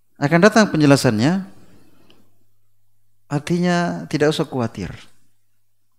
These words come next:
Bagaimanapun orang yang menghalangi,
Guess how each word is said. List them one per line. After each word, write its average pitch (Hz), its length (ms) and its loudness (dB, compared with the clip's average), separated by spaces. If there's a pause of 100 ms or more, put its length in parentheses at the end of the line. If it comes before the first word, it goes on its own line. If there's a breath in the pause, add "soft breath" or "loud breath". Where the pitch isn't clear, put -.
(920)
Bagaimanapun 139 640 2
orang 143 240 2
yang 113 400 0 (320)
menghalangi, 127 800 2